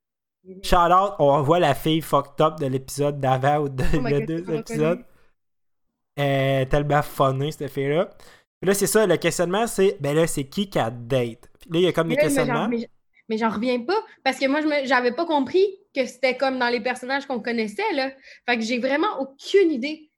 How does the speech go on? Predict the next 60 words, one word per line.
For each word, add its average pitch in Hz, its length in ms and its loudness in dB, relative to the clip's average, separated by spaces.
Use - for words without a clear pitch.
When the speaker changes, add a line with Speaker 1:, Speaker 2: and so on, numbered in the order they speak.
Speaker 1:
de 247 100 0
qui 247 200 -8
que 285 80 -8
Chloé 262 340 -4
a 254 80 -2
peut 254 160 -8
dater. 226 340 -4
Même, 302 300 -2
en 254 60 -6
fait, 427 140 -6
je - 180 -20
pense 370 240 0
que 262 120 -4
j'ai 233 100 -2
une 233 200 -2
idée, 277 360 -6
sauf - 120 -8
Speaker 2:
Ben 131 60 -4
Speaker 1:
que - 60 -2
Speaker 2:
là, 160 60 0
Speaker 1:
ça 240 60 -2
Speaker 2:
moi, 196 80 0
Speaker 1:
me 196 40 0
tente 233 140 0
Speaker 2:
je, 226 200 -4
Speaker 1:
pas. 622 120 -8
Speaker 2:
c'est - 180 -12
sûr, 202 280 -2
c'est 135 140 -10
sûr, 214 140 -10
c'est - 120 -18
pas 135 80 -8
quelqu'un 131 260 -8
qu'on 120 140 -8
connaît. 113 360 -14
Speaker 1:
Mais 247 600 -2
je 220 100 -8
me 254 200 -4
dis, 269 240 -2
moi, 320 240 -2
je - 60 -12
pensais 226 320 -4
pas, 254 240 0
là, 240 120 0
que 220 220 -12
c'était 214 200 -12
quelqu'un 220 260 -8
qu'on 208 160 -10
connaissait, 202 500 -8
jusqu'à 262 380 -4
ce 220 120 -12
que, 269 300 -4
dans 220 100 -6
les 220 140 -8
crédits, 247 560 -6
ils 226 360 -2
disent 208 320 -6
ça, 208 120 -10
OK ? 175 120 -12
Speaker 2:
Ouais. 254 160 -16